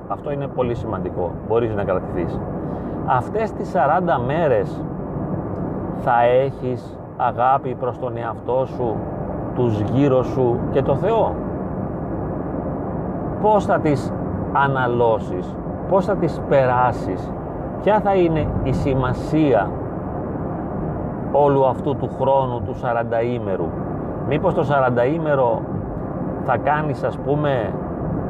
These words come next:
εξήντα γονικλησίες το βράδυ, θα διαβάζεις χαιρετισμούς και απόδειπνο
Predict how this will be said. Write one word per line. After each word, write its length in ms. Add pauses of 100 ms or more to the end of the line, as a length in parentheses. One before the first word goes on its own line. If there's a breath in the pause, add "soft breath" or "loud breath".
(960)
εξήντα 580
γονικλησίες 840
το 100
βράδυ, 580 (600)
θα 100
διαβάζεις 800
χαιρετισμούς 760
και 140
απόδειπνο 960